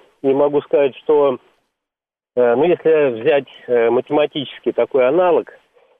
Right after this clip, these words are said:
есть такое понятие множество, его можно обозначить как окружность. Так вот, мне кажется, что, э, господин Ушацкас в своём выступлении ещё раз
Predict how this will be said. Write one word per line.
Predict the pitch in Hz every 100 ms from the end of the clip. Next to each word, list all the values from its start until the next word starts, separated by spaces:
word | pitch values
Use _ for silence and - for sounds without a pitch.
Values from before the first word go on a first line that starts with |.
| -
есть | 120
такое | - 131 135
понятие | 135 143 147 131
множество, | 123 139 139 101 104 - 95
его | 98 117
можно | 135 127 123
обозначить | 123 135 135 147 - 110
как | 120 - - _ _ _ _ _ _ _
окружность. | 131 - 117 120 92 92 - _ _ _
Так | -
вот, | 175
мне | 170 156
кажется, | 180 165 - 147
что, | - 160 151 131 - _ _ _ _ _ _ _ _
э, | 120 117
господин | 123 - 165
Ушацкас | 156 - 196 - 127
в | -
своём | 151 143
выступлении | - 156 156 147 123 120 110 110
ещё | - 180
раз | 156